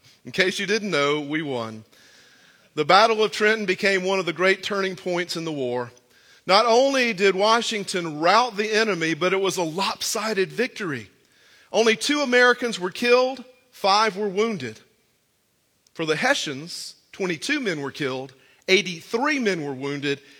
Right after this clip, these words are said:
and eight hundred and ninety-six people were taken captive alive. It was a stunning victory. Now, most historians will agree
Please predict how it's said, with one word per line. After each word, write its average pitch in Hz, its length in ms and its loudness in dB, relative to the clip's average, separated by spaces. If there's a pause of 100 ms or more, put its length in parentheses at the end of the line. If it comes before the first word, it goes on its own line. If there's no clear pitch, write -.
(140)
and 156 160 -4 (100)
eight 302 280 2
hundred 254 480 -6
and 160 260 -4
ninety-six 226 720 -4
people 156 360 -8
were 135 100 -6
taken 143 380 -6
captive 143 440 -8
alive. 104 680 -12 (440)
It 143 60 -12
was 139 80 -10
a 147 60 -6
stunning 214 360 -4
victory. 110 440 -10 (580)
Now, 202 100 0
most 233 360 2
historians 220 680 0
will 185 180 -4
agree 202 480 -2